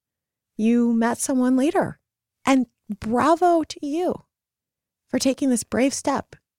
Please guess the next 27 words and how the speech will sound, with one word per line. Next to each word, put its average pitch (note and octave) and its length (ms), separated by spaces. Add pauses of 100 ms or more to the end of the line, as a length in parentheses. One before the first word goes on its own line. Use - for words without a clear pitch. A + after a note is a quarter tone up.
(140)
Your A#3+ 120
child C4+ 400
was G#3 180
meant A3 460
to A3+ 120
be A3+ 200
here." - 280 (1300)
So A#3+ 240 (440)
this D4 180
is D4+ 220 (160)
an A3+ 140 (120)
absolutely A#3+ 800
important - 680
and F#3 160
critical - 540
aspect D#3 540
of F#3+ 200 (720)
our A#3+ 300
lives G#3 600 (420)
that A3+ 300 (680)
I'm A#3+ 140
so C4+ 340
happy B3 480
to - 120
be A3+ 100
talking A#3+ 380
about, E3+ 320